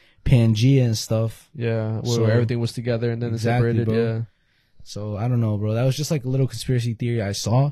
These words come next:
Speaker 2: Also, also the whole, the library of, uh, Alexandria.
Speaker 1: Yeah.
Speaker 2: But this one, um, <sighs> fuck.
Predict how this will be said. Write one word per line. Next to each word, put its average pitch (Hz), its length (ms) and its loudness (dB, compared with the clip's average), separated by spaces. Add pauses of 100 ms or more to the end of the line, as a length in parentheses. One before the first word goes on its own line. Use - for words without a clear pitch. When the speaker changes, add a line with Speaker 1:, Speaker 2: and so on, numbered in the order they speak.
Speaker 2:
Also, 147 280 -4
also 143 260 -4
the 123 100 -2
whole, 123 340 0 (680)
the 120 80 -2
library 120 760 0
of, 113 240 -2
uh, 110 200 -2
Alexandria. 117 840 -4
Speaker 1:
Yeah. 107 380 -6 (840)
Speaker 2:
But 127 160 0
this 180 240 -2
one, 120 240 -6
um, 131 440 0
<sighs> - 1000 -6 (100)
fuck. - 260 -20